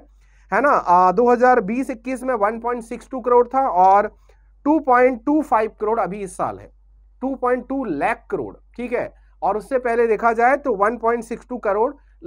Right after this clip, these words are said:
सिक्स टू लाख करोड़, तो इतना ह्यूज और भारी भरकम अमाउंट इसमें यूज़ हो रहा था। तो अब क्या है,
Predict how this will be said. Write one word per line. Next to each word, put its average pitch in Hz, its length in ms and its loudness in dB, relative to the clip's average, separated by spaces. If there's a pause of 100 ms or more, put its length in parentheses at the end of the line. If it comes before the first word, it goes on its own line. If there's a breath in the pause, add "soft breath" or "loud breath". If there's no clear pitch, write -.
(100)
सिक्स 185 280 -12
टू 247 120 -8
लाख 196 340 -4
करोड़, 202 240 -4
तो - 340 -18
इतना 233 360 -4
ह्यूज 247 640 -6 (120)
और 160 100 -4
भारी 180 400 -6
भरकम 190 340 -8
अमाउंट 147 240 -10
इसमें 147 220 -14
यूज़ 110 240 -14
हो 92 80 -16
रहा 85 100 -18
था। - 180 -20 (840)
तो - 60 0
अब 240 240 2
क्या 254 180 0
है, 262 320 -4